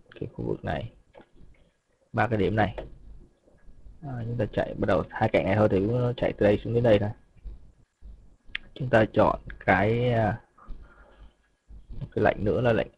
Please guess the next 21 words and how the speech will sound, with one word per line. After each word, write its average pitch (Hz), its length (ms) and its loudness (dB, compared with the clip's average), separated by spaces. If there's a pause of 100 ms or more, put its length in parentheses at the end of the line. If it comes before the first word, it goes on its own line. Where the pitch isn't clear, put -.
Extrude - 920 0 (300)
Edge. - 360 6 (420)
Extrude 160 300 2
Edge 170 180 10
thì 120 60 8
nó 107 120 4
cũng 151 180 -2
hoạt 135 160 6
động - 240 2
khá 123 400 6
là 160 120 8
tương 120 220 0
tự 110 200 6
như 113 180 2
Extrude 151 480 0
cạnh, - 220 6 (500)
à, 101 360 2
Extrude, 151 440 4
à, 135 120 12
út 123 220 4
cạnh, 98 180 10